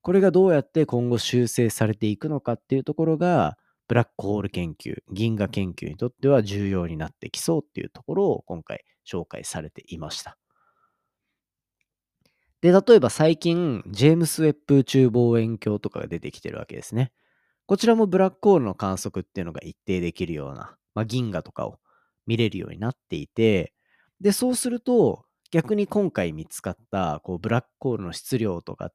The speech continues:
ていうよりは、もうちょっと大きかったりする可能性も指摘されていて、今まさに、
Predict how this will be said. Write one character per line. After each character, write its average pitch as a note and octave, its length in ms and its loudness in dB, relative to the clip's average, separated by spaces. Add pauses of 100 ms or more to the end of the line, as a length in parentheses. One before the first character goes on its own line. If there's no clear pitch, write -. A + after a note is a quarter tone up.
て C3 60 -2
い C3 60 2
う C#3 40 2
よ D3 100 2
り C#3+ 100 -2
は、 D#3+ 280 -4 (400)
も C4 200 4
う B3 60 0
ち - 80 -4
ょ - 20 2
っ - 180 -2
と - 180 -10 (360)
大 D3 180 4
き - 140 -14
か F2+ 120 -12
っ - 120 -18
た D#2+ 100 -10
り D2 80 -16
す - 140 -18
る - 120 -20 (500)
可 - 180 -6
能 C#3 180 -2
性 A#2+ 220 -4
も G#2+ 100 -8
指 - 280 -10
摘 - 40 -16
さ F2 140 -10
れ D#2 100 -12
て - 120 -16
い C2 120 -12
て、 E2+ 380 -4 (400)
今 G#3 240 0
ま G#2 120 -4
さ F2 180 -8
に、 D#2+ 400 -10